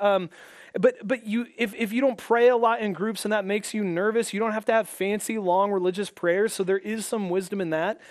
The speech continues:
but it's also saying something else. It's talking about the heart condition that comes out in a lot of words in the presence of God. It's talking about a disposition, an attitude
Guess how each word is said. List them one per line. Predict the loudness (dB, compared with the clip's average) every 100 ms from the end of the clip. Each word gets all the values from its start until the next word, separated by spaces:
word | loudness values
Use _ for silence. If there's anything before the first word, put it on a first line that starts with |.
| -20 -6
but | 0
it's | 0 0
also | -2 0 -4
saying | 0 0 0
something | -4 -4 -2
else. | -2 -2
It's | -10
talking | -12 -2 -2 0 -4
about | 2 2 2 -2 -20 -20 -16
the | 0 0
heart | 0 0 0 0 -4
condition | -6 -2 -4 -2 -4
that | -4
comes | -8 -2 0 0
out | 0 0 -2
in | -4
a | -4
lot | 0 2 2
of | -2 -6 -20 -14
words | -2 0 2 0 -2
in | -6
the | -8
presence | -4 -4 -4 -10
of | -8
God. | -2 -2
It's | -2
talking | -4 0
about | 0 -2
a |
disposition, | -2 -2 -2 -4 -2 0 0 -4
an | -4 -4
attitude | -2 0 0 -2 -4 -2 0 -2